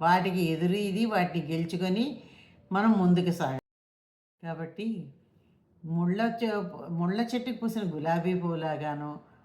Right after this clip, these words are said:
బురదలో వచ్చిన తామర పువ్వులాగా ఎవరికి వాళ్ళు వాళ్ళ జీవితాన్ని వికసింపజేసుకోవడానికి ప్రయత్నం చేయాలి.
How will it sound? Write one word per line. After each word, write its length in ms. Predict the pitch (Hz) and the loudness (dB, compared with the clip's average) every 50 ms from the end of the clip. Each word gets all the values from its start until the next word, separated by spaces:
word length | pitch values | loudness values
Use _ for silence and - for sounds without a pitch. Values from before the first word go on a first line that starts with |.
| _ _ - | _ _ -6
బురదలో 440 | 143 170 180 185 196 208 220 240 240 | -2 0 2 2 2 2 2 4 2
వచ్చిన 280 | 233 - 226 220 220 | 2 2 0 0 0
తామర 440 | 196 - 170 143 135 147 165 170 165 | 0 0 -2 -2 -2 -2 -2 -2 -4
పువ్వులాగా 600 | 165 - 165 160 160 156 156 151 147 143 147 147 147 - 170 | -4 -4 -4 -4 -4 -2 -2 -2 -2 -2 -2 -4 -4 -6 -8
ఎవరికి 460 | 165 165 165 196 208 226 220 247 240 | -10 -6 -6 -4 -4 -4 -4 -4 -4
వాళ్ళు 360 | 208 196 185 175 170 175 180 | -2 0 0 0 0 0 -2
వాళ్ళ 260 | 196 196 165 160 147 | -2 -2 -4 -4 -4
జీవితాన్ని 600 | 139 160 160 175 180 175 202 196 190 190 202 220 214 | -4 -4 -2 -2 -2 -2 -2 -2 -2 -2 -2 -2 -2
వికసింపజేసుకోవడానికి 1160 | 180 156 - - 175 180 220 214 214 220 202 185 196 190 175 - - 170 165 170 180 190 180 | -2 -4 -4 -6 -6 -4 -4 -4 -4 -4 -4 -2 -2 -2 -4 -4 -4 -4 -2 -2 -2 -2 -4
ప్రయత్నం 440 | - 160 143 147 143 - - 147 139 | -4 -6 -6 -6 -8 -8 -8 -8 -6
చేయాలి. 500 | 135 147 131 127 127 120 117 117 - | -6 -6 -6 -6 -6 -8 -8 -10 -12